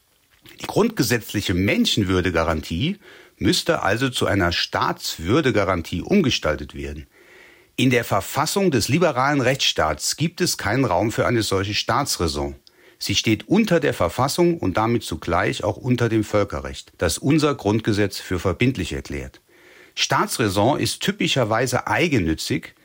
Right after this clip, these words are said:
Es geht um die Erhaltung des eigenen Staates. Sie zugunsten eines anderen Staates gleichsam fremdnützig zu erweitern, ist paradox. Dies geht überhaupt nur,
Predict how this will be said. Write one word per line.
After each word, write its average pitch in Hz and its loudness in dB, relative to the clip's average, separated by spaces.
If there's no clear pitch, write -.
Es - -6
geht 131 0
um 123 2
die 117 2
Erhaltung 107 2
des - -4
eigenen 165 2
Staates. - -4
Sie 135 2
zugunsten 139 2
eines 98 0
anderen 156 2
Staates 85 -2
gleichsam 98 -2
fremdnützig - -2
zu - -2
erweitern, 87 0
ist - -6
paradox. 110 -2
Dies 208 2
geht 170 2
überhaupt 123 0
nur, 143 4